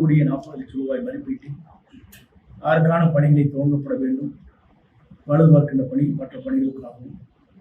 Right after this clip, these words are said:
நூற்றாண்டு விழா காணுகிற போது நம்மோடு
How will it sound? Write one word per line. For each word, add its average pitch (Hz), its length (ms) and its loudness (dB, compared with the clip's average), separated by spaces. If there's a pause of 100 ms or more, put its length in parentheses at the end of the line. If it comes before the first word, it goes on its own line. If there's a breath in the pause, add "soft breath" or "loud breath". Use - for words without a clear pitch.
(480)
நூற்றாண்டு 180 500 8
விழா 160 140 8
காணுகிற 143 480 2
போது 147 200 0 (1000)
நம்மோடு 185 360 8